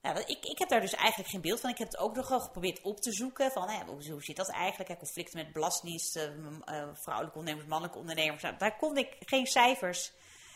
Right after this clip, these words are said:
over vinden. Ehm, ik weet niet of het, misschien is daar wel nooit onderzoek naar gedaan. Of misschien is dat ook nooit, gewoon nooit bijgehouden.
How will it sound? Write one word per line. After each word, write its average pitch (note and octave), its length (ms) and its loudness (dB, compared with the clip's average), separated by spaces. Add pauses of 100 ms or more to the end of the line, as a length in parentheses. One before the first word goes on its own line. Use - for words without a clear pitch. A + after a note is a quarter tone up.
(300)
over D#3+ 400 4
vinden. A3+ 680 2
Ehm, E3+ 720 -2 (100)
ik - 220 -14
weet D#3 180 -2
niet E3 160 -8
of E3 140 -12
het, - 240 -12
misschien D#3 260 -8
is C#3 100 -6
daar - 200 -6
wel C3 100 -10
nooit C#3 200 -4
onderzoek F3+ 380 -4
naar E3 160 -2
gedaan. D#3 180 -2
Of - 100 -6
misschien - 240 -4
is - 60 -2
dat - 180 -2
ook - 60 -12
nooit, C3 180 -2
gewoon C3 180 2
nooit C3 220 2
bijgehouden. E3 920 10